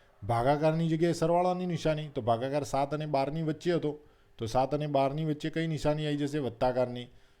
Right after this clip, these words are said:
ચલો, આ પૂરું. ઓછાકારની જગ્યાએ ગુણાકાર, તો ઓછાકાર અહીંયા છે, તો ચૌદ અને ચાર વચ્ચે ગુણાકાર,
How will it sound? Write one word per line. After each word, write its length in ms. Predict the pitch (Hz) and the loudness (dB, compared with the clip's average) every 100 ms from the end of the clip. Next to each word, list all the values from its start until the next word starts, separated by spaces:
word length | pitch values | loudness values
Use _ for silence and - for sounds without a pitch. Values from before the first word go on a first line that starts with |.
| - | -4
ચલો, 240 | 127 135 | 0 4
આ 140 | 131 127 | 4 2
પૂરું. 540 | 131 131 127 127 - - - | 0 -2 -2 -4 -18 -16 0
ઓછાકારની 760 | 135 139 156 165 165 160 170 | 0 0 2 2 2 0 0
જગ્યાએ 260 | 165 170 165 | 0 2 0
ગુણાકાર, 500 | 156 170 165 165 160 - - - | 0 0 0 -2 -2 -18 -14 -2
તો 80 | |
ઓછાકાર 520 | 127 113 - 147 156 160 | 0 2 2 4 2 0
અહીંયા 260 | 160 170 | 0 -2
છે, 180 | 143 151 | -4 -6
તો 380 | - _ - 117 | -8 _ -12 -8
ચૌદ 340 | 113 147 151 | 0 0 2
અને 160 | 147 151 | 0 -2
ચાર 280 | 143 131 123 | 0 0 0
વચ્ચે 240 | 117 123 | -4 -6
ગુણાકાર, 520 | 110 127 135 131 127 | -4 -2 -2 -2 -4